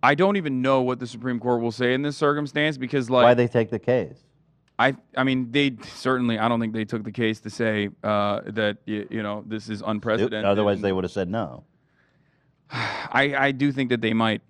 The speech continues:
Speaker 1: go forward with this. I don't know how bold they're gonna get, but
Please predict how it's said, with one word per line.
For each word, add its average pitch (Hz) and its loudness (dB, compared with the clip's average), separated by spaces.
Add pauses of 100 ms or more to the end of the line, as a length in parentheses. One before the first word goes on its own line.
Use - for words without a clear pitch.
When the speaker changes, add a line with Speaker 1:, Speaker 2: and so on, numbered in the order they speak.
(120)
Speaker 1:
go 113 2
forward 113 -2
with 107 -6
this. 110 -6
I 117 4
don't 131 4
know 123 2
how 120 4
bold 120 2
they're 123 4
gonna 120 0
get, 127 4
but 117 2